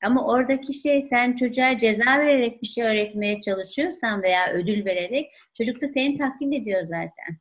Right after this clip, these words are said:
Halbuki orada rol model kendin olacaksın ki çocuk senden öğrensin. Hatta şey de, e, konuşmuştuk seninle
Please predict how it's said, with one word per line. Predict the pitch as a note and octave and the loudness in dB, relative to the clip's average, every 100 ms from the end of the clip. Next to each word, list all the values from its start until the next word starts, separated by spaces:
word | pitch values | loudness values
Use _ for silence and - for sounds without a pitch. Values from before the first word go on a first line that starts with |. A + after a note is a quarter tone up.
| _ | _
Halbuki | F#3+ G#3 G#3+ A3+ | -6 -6 -4 -2
orada | A3 A3 | 0 2
rol | A#3 A#3 A#3+ | 4 4 4
model | A#3+ A3+ A#3+ B3 A#3 | 4 4 4 2 0
kendin | A#3+ A3+ A#3+ A3+ | 0 2 2 0
olacaksın | G3+ F#3+ F#3+ F#3+ - C#4 D#4+ G4 | -2 -4 -2 -4 -4 -6 -6 -4
ki | D4 D#4+ - - - | -6 -6 -12 -20 -8
çocuk | A#3 B3 | -6 -6
senden | B3 A#3 A3+ A#3 | -2 0 0 0
öğrensin. | G#3 F3+ E3 D#3+ E3 - E3 - - - _ - | 0 0 -2 -4 -6 -8 -10 -12 -20 -20 _ -6
Hatta | G3+ G#3 A#3 A#3+ | -4 2 2 2
şey | A#3+ A#3+ B3 | 4 4 4
de, | |
e, | A#3+ G3 D#3 F3 E3 C#3+ - - - E3 | 4 2 0 0 -2 -4 -6 -12 -12 -10
konuşmuştuk | F3 F#3 F3 - F3 - E3 | -4 -2 -4 -8 -14 -16 -16
seninle | - F3 F3 F3 D#3+ - | -8 -6 -4 -4 -6 -8